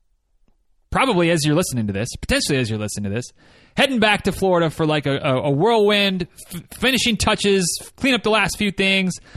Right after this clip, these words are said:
load up the last few things, um, and then turn around and head back, you know, one and a half day trip. So,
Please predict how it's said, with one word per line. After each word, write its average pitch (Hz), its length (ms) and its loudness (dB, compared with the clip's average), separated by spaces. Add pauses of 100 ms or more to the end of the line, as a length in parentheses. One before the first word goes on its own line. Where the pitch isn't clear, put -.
(260)
load 247 160 4
up 202 80 2
the 208 80 0
last 196 260 2
few 190 140 0
things, 175 440 -2 (640)
um, 135 500 0
and 143 100 -4
then 143 100 -4
turn 185 180 -2
around 175 240 0
and 139 120 -2
head 170 200 0
back, 143 540 -2 (320)
you 127 140 -4
know, 117 180 -2 (200)
one 151 240 -2
and 160 80 0
a 143 60 0
half 143 240 -2
day 143 160 0
trip. - 360 -4 (680)
So, 156 540 0